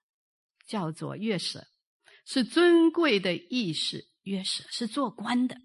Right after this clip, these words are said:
他自己刚刚买了一个新的坟墓，结果呢，他求比拉多把耶稣的身体给他，他就放在自己的坟墓里面，他要与耶稣同埋葬。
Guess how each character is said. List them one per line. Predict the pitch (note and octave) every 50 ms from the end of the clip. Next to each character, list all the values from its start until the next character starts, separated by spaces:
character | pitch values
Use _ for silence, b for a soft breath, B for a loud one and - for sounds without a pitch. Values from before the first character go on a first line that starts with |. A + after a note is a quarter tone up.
| _ _ B B B B B B B B
他 | - F4+ F4+
自 | F4 - G4+ F4+
己 | C#4 D4
刚 | A3+ - F4 E4+ E4+
刚 | F4+ E4+ E4+
买 | F4 E4+ E4+ B3+ G#3+ G3+
了 | G#3+ B3 C4+
一 | C4+
个 | C#4+ D4+
新 | - - F#4+ G4+ G4+ G4+
的 | F#4+ C#4
坟 | - F#3+ E3+ F#3+
墓， | G#3 A3+ A3+ - - _ _ _ _ _ _ -
结 | - F3 G3 A#3
果 | A3+ F3+ C#3+ C3+
呢， | C#3 D#3 D3 D#3+ D#3+ _ _ _ _ _ _
他 | - G3 G3+
求 | - - - - C3 D#3+
比 | F3 - - C3+
拉 | C#3+ D3 D#3
多 | D#3 E3 D3+ D3+
把 | - - D3+ -
耶 | E3 E3 F3 G#3 A#3
稣 | A#3+ A#3 - D4 D4 C#4+
的 | A#3+ A3
身 | - C#4+ C4+ C#4 C#4
体 | - - D#3+
给 | D3 - B2 G#2+
他， | - - A3+ G3+ - B B B B B B B
他 | - G#3+ G#3+
就 | G#3 - F3+
放 | D#3+ - - - B3 A3+ F#3+ E3
在 | D#3+ - F#3 D#3+ C#3 C#3+ C#3+
自 | - - - B3+ A3+ F3+
己 | - - - - -
的 | - - - _
坟 | _ - - C3+ C#3
墓 | D3+ D#3+ D#3 -
里 | - - - _
面， | - - _ _ _ _ _ b b b b b b b b
他 | - B3 A#3
要 | A#3 B3+ A#3+ G#3+ F#3+
与 | E3 D3+ D3 D3
耶 | D3+ D#3+ E3 F3 G3 G#3+ A#3+
稣 | A#3 - - - B3 A#3 A#3 A3+ - _ _ _ _ _ _
同 | - - - C3 D3 D3
埋 | D3 - - - - -
葬。 | - E3